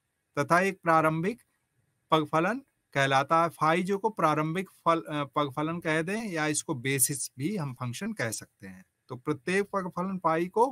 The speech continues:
प्रारंभिक पग फलनों phi j के एक रैखिक संयोजन, लीनियर कॉम्बिनेशन में इस तरीके से डिनोट कर सकते हैं।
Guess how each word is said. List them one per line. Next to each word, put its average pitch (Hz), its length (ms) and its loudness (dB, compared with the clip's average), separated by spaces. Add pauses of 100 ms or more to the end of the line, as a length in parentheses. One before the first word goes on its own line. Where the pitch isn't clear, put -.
(100)
प्रारंभिक 143 600 0
पग 151 220 0
फलनों 196 400 -2 (640)
phi 143 280 4
j 196 200 2
के 226 200 6
एक 214 100 2
रैखिक 151 540 0 (720)
संयोजन, 151 540 4
लीनियर 147 400 0
कॉम्बिनेशन 151 600 -2
में 220 80 -6
इस 170 160 -4
तरीके 143 300 -6
से 214 120 -4
डिनोट 131 340 -6
कर 104 140 -12
सकते - 340 -20
हैं। 101 120 -20